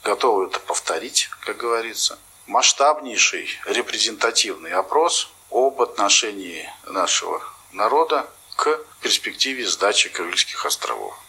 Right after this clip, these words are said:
Опрошено было пятьдесят семь тысяч человек. Такие масштабы мы можем позволить себе, потому что мы проводили опрос долго, со всеми нашими мощностями и так далее. Как вы знаете, обычно опросы проводятся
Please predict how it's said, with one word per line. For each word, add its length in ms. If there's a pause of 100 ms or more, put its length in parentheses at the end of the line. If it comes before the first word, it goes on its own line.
(100)
Опрошено 540
было 260
пятьдесят 720
семь 340
тысяч 400 (140)
человек. 640 (300)
Такие 340
масштабы 560
мы 220
можем 300
позволить 480
себе, 260
потому 440
что 200
мы 280 (280)
проводили 380
опрос 340
долго, 720
со 220
всеми 340
нашими 420
мощностями 1000 (380)
и 40
так 220
далее. 400 (720)
Как 240
вы 60
знаете, 440
обычно 520
опросы 400
проводятся 640